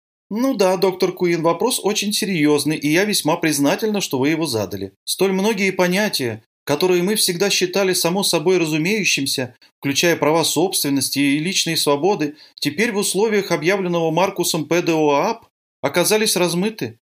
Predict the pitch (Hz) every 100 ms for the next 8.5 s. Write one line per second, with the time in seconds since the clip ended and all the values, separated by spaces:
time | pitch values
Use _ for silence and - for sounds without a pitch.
0 | _ - 156 - 233 220 214 202 214 208
1 | 196 190 190 185 196 175 208 156 131 123
2 | 139 139 147 147 160 156 139 180 - 175
3 | 151 147 156 156 156 160 139 107 101 104
4 | _ _ _ _ 110 151 160 202 185 170
5 | 175 165 180 185 127 - - _ - -
6 | 151 - 165 151 190 208 156 143 196 214
7 | 156 165 143 120 180 175 139 131 135 220
8 | 185 - - 160